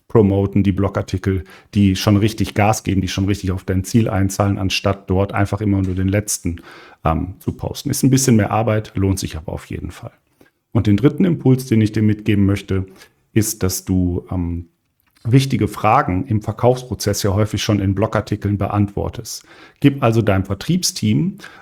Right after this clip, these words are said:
ähm, immer wieder mal ein Update, welche Blogartikel welche Kundenfragen beantworten oder beantwortet haben, damit dein Vertriebsteam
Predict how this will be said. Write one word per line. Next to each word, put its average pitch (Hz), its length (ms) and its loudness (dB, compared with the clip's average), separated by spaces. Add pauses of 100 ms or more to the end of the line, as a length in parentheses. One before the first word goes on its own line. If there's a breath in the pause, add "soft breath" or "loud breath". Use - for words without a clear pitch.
(140 loud breath)
ähm, 98 320 -2
immer 139 260 8
wieder 127 180 6
mal 113 200 4
ein 104 180 0
Update, 127 440 2
welche 110 240 2
Blogartikel 120 640 -2
welche 110 280 -2
Kundenfragen 101 680 0
beantworten 95 640 -4
oder 101 220 0
beantwortet 98 680 -2
haben, 123 440 -2
damit 110 340 2
dein 98 240 0
Vertriebsteam 117 800 -2